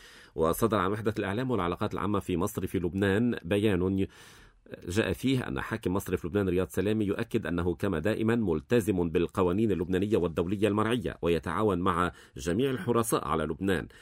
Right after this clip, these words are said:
وإن وضعه المالي والمصرفي في الداخل والخارج.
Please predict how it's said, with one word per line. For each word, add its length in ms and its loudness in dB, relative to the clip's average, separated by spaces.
وإن 360 0
وضعه 380 0
المالي 300 0
والمصرفي 520 0
في 60 -2
الداخل 540 0
والخارج. 520 -2